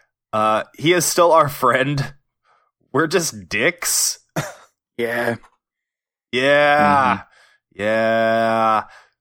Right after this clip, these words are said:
Speaker 1: He's just like, "Mm-hmm, mm-hmm."
Speaker 2: Here's the thing. A
Speaker 1: Yeah.
Speaker 2: lot of people don't realize that this is how me and my friends in Europe communicate to each other. So this is, like, normal
Speaker 1: Mm.
Speaker 2: conversation for me.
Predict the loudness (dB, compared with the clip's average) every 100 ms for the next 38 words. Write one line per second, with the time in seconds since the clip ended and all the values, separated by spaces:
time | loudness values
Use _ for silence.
0 | _ -4 -2 -2 -2 -4 -4 -6 -10 -8
1 | -10 -12 -12 -8 -6 -2 -2 -2 -2 -2
2 | 0 0 0 0 0 0 0 2 2 0
3 | -2 -2 0 0 0 0 0 0 0 0
4 | -2 0 -2 0 -2 0 0 -2 -2 -2
5 | -2 -2 -4 -4 -6 -4 -4 -4 -4 -6
6 | -4 -2 -2 0 -2 -4 -6 -2 0 0
7 | -2 0 -2 -2 -2 -2 -4 -6 -6 -6
8 | -6